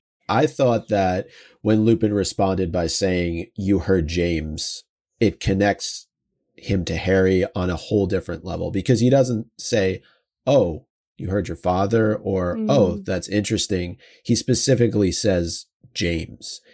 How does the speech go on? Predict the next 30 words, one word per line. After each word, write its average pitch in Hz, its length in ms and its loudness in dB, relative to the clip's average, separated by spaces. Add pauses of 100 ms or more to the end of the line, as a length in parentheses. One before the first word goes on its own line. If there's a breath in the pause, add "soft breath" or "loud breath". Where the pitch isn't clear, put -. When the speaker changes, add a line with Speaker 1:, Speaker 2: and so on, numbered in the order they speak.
(140 soft breath)
Speaker 1:
And 92 140 -4
so - 100 2
you 104 180 4
know 104 260 4
that 101 200 2
there's 92 220 4
a 87 60 -4
connection 87 680 -4
between 113 480 2
the 78 80 -2
two 85 240 -2
of 78 120 -6
them 78 280 -4
that 82 240 -2
runs 90 340 -2
deeper 82 600 0 (380 soft breath)
than 95 160 4
anything 95 540 2
we've 92 340 2
been 80 420 0 (460)
told 90 520 2
up 95 160 -2
until 87 280 -6
this 90 200 -8
point. - 340 -14 (580)
Speaker 2:
It's, - 560 -4 (340)
it's 226 200 0
such 202 260 -2
a 208 80 0
good 190 220 -2